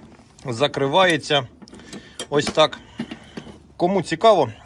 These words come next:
ціна його шістсот п'ятдесят гривень. І буде ваш. Оце так. Ідемо далі.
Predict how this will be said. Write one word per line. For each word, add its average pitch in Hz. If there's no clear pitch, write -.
ціна 151
його 139
шістсот 151
п'ятдесят 143
гривень. 151
І 180
буде 143
ваш. 110
Оце 170
так. 135
Ідемо 180
далі. 196